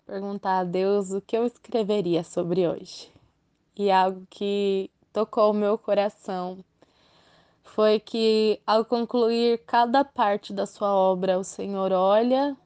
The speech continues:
e vê, ficou bom. E como parte da criação do Senhor, esse também foi a conclusão dele ao criar o ser humano.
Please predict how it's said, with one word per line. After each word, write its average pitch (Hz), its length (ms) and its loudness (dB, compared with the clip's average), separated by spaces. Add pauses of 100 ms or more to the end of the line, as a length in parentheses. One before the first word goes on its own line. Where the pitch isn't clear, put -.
(340)
e 220 100 -8
vê, 185 440 -4 (480)
ficou 202 360 -2
bom. 180 400 -2 (1200)
E 214 80 -6
como 220 400 0
parte 226 720 0
da 226 160 0
criação 233 880 -4
do 233 120 -2
Senhor, 202 840 -2 (1500)
esse 220 360 2
também 226 640 -2
foi 220 320 -2
a 226 80 6
conclusão 226 1040 -6 (880)
dele 196 580 0 (760)
ao 214 180 4
criar 208 580 2
o 208 60 -6
ser 208 300 -2
humano. 202 640 -4